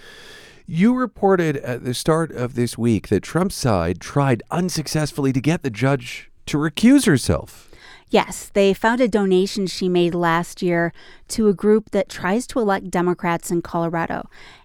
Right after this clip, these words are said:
Speaker 2: And particularly, that's working to unseat Republican Congresswoman Lauren Boebert. They argued that makes her unfit to hear this case.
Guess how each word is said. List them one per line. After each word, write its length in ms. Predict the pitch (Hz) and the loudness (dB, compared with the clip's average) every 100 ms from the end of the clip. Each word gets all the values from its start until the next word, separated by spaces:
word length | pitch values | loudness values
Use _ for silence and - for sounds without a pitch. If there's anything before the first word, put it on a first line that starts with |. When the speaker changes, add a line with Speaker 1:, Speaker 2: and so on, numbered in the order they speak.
| _ | _
Speaker 2:
And 200 | 208 208 | -4 -4
particularly, 560 | 226 339 359 233 208 226 | -2 -4 -2 -2 0 -2
that's 260 | 208 196 | -2 -4
working 300 | 214 208 226 208 | -4 -4 -4 -4
to 100 | 220 | -4
unseat 480 | 202 208 - 208 190 | -2 -2 -4 -6 -4
Republican 640 | 185 - 190 196 214 190 | -6 -6 -4 -2 -2 -4
Congresswoman 640 | - 185 190 - 185 175 170 | -2 -4 -4 -6 -2 -2 0
Lauren 260 | 165 165 | -2 -2
Boebert. 420 | 170 175 170 - - - - - - | -2 -4 -4 -8 -10 -20 -20 -20 -4
They 160 | 190 | 0
argued 400 | - 208 214 208 | 2 2 0 -4
that 220 | 196 196 277 | -2 -2 -2
makes 320 | 381 381 - | -4 -6 -6
her 160 | 196 - | -6 -4
unfit 580 | 196 190 - - 190 - | -4 -4 -6 -8 -8 -8
to 100 | 196 | -14
hear 240 | - 180 | -8 -8
this 240 | 180 170 - | -6 -10 -12
case. 500 | - - - - | -12 -12 -10 -14